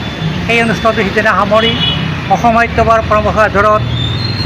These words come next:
বিছ তাৰিখে ৰাতিপুৱা অসম সাহিত্য সভাৰ পতাকাখন অৰ্ধনিৰ্মিত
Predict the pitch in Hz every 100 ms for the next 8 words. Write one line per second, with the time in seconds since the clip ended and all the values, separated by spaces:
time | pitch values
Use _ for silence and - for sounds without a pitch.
0 | - - - - - - - - 220 -
1 | 254 233 226 214 - - - - - -
2 | - - 202 220 208 226 226 226 - -
3 | - - 190 202 233 208 220 202 226 214
4 | 220 202 - - - - - - 208 220
5 | 214 226 214 190 190 214 214